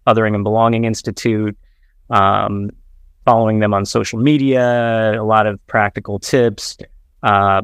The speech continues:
there are some folks out of Stanford that have been doing great research. Jeff Cohen is one. Uh, he's a social psychologist out of Stanford. He just published a book on belonging,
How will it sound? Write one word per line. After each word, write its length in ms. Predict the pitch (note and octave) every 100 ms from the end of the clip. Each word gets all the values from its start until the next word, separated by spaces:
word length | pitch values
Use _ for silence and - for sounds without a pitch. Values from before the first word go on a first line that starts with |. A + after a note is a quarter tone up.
| A2+
there 260 | A#2 A#2 G#2+
are 60 |
some 220 | - A2
folks 300 | G2 B2 G#2+
out 140 | A2 G2+
of 60 |
Stanford 840 | - - C#3 C3+ B2+ C#3 B2+ B2 A2+
that 100 | G#2
have 120 | G2+
been 100 | G#2
doing 240 | G#2+ G#2+
great 240 | G#2 G#2+ G2
research. 560 | A2 G#2+ A#2 G#2+ -
Jeff 220 | A#2+ C3+
Cohen 480 | - C#3 C3+ D3 D3+
is 160 | D3 B2
one. 340 | A#2+ C3+ F3 - - - - -
Uh, 120 | B2
he's 140 | A2 G#2+
a 40 |
social 380 | G2+ A#2+ G2+ A2
psychologist 720 | - A2+ - A2+ A2+ G#2+ G#2+
out 120 | A2+ G#2
of 60 |
Stanford. 640 | - A2 A2 G#2+ A#2 A2
He 80 | G#2+
just 240 | G#2 G2+ -
published 360 | G#2+ G#2+ -
a 40 | G#2
book 260 | G#2 G2
on 140 | G#2+ G#2
belonging, 720 | G#2 G#2+ G#2+ G#2+ G#2 G#2